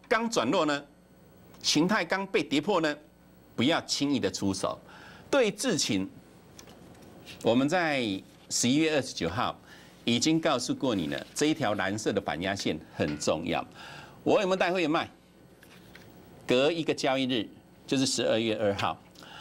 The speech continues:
智勤反压没办法突破，二五一以上就可先获利减码。九点五十九分嘛，告诉会员，对，反压没办法突破二五一以上，二五一以上啊，先获利减码。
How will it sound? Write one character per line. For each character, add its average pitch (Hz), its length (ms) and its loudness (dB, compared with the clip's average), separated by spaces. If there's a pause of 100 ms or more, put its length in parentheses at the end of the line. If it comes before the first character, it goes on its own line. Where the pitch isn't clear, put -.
(440)
智 233 220 4
勤 123 400 0
反 117 200 0
压 156 140 2
没 127 160 0
办 131 160 0
法 87 120 0
突 117 180 -2
破， 107 260 2 (1000)
二 226 160 6
五 123 140 2
一 156 160 0
以 107 80 2
上 110 240 0 (100)
就 135 180 2
可 82 160 -4
先 110 260 0
获 113 120 0
利 98 120 0
减 82 180 -4
码。 82 200 -2 (760)
九 120 120 2
点 139 140 2
五 107 80 0
十 - 80 -8
九 78 180 0
分 98 140 0
嘛， 80 160 0 (240)
告 123 200 2
诉 123 120 -6
会 117 140 -2
员， 78 160 -4 (960)
对， 104 340 2
反 95 140 -2
压 131 100 2
没 120 120 0
办 - 160 -2
法 95 60 -2
突 110 120 -4
破 110 260 2
二 131 80 0
五 85 120 0
一 87 40 0
以 95 40 -2
上， 107 200 -2 (180)
二 143 100 2
五 87 160 -2
一 123 100 0
以 98 160 -4
上 101 180 -2 (220)
啊， 80 140 -2
先 110 180 -2
获 107 140 -2
利 95 80 0
减 85 180 -4
码。 95 180 -2